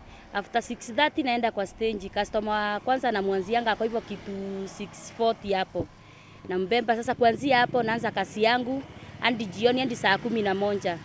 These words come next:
Saa kumi na moja ikifika, narudi kwa nyumba ili tupatane na watoto juu tuliachana asubuhi.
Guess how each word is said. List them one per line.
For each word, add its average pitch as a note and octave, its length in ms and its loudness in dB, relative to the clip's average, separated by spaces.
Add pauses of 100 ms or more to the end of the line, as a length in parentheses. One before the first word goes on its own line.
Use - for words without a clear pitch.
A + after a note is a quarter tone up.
(120)
Saa A3 160 -2
kumi C#4 220 2
na A#3 100 2
moja B3 240 0
ikifika, C4 500 -4 (420)
narudi A3 280 -4
kwa G#3 180 4
nyumba C4+ 380 0
ili A3+ 160 -4
tupatane G#3 460 -2
na F#3+ 120 0
watoto F#3 360 -2
juu F#3 200 -8
tuliachana F3+ 920 -2
asubuhi. F3 540 -4